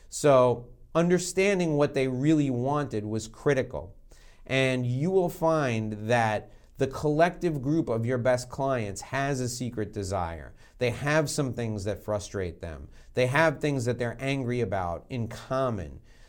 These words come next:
They worry about the same things altogether. Is there a bias to the way they make decisions?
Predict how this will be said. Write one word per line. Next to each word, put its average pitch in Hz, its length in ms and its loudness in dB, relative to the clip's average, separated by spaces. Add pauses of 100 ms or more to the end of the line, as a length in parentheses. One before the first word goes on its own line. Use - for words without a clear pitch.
(120)
They 135 160 4
worry 139 500 4
about 120 420 2
the 113 80 -6
same 139 580 -4
things 107 580 -6
altogether. 101 840 -2 (1500)
Is - 120 0
there 466 160 10
a 180 60 8
bias 147 640 6
to 151 120 -2
the 139 140 2
way 113 420 2
they 110 200 -2
make 107 340 -4
decisions? 98 800 -4